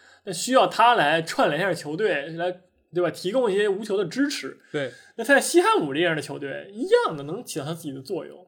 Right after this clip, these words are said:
Speaker 2: 没错。
Speaker 1: 真的是五辈楷模，
Speaker 2: 嗯。
Speaker 1: 五辈楷模。
Speaker 2: 是的。而且这个林加德，对吧？这个来到西汉姆之后的表现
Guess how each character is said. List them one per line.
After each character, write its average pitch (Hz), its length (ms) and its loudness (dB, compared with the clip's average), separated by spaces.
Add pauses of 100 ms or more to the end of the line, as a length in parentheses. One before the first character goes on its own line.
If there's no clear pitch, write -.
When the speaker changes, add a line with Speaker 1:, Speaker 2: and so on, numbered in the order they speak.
Speaker 2:
没 143 80 -14
错。 127 160 -12
Speaker 1:
真 277 100 -12
的 247 100 -12
是 139 340 -14 (120)
五 151 140 -6
辈 202 180 6
楷 131 240 -8
模， 135 280 -16 (120)
Speaker 2:
嗯。 147 160 -10
Speaker 1:
五 - 20 -14
辈 151 100 -14
楷 151 100 -20
模。 - 80 -20 (500)
Speaker 2:
是 135 140 -6
的。 110 80 -20 (1160)
而 180 120 -8
且 127 560 -8
这 147 200 -6
个 120 300 -6
林 131 160 -8
加 180 160 0
德， 127 320 -8
对 123 100 -14
吧？ 117 120 -18 (120)
这 127 160 -14
个 117 200 -16
来 123 200 -12
到 147 140 -12
西 139 180 -14
汉 139 140 -12
姆 117 100 -16
之 123 80 -16
后 135 140 -12
的 123 120 -10
表 117 260 -18
现 - 280 -20